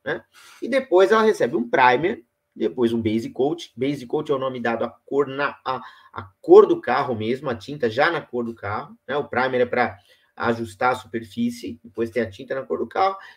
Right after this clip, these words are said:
e por fim tem o clear coat, que é um verniz, é, incolor, né?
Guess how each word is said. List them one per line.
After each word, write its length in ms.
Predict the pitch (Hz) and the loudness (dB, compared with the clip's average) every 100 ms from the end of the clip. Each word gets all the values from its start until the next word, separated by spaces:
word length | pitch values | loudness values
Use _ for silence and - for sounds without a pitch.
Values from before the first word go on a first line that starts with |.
| - | -12
e 80 | |
por 220 | 240 269 240 | -4 -2 -2
fim 300 | - 165 170 | -4 -8 -6
tem 120 | 196 | -8
o 100 | 185 - | -8 -8
clear 360 | 190 196 190 | -6 4 4
coat, 420 | 190 175 170 165 - | 6 2 2 0 -4
que 100 | 180 | -2
é 40 | |
um 120 | 175 | 0
verniz, 580 | 180 165 135 147 147 - _ _ _ | 2 2 0 -12 -14 -20 _ _ _
é, 760 | - 139 135 131 131 127 123 120 | 0 4 4 4 2 2 2 0
incolor, 560 | 139 175 165 127 156 | 0 0 2 4 2
né? 260 | 123 120 | 2 -4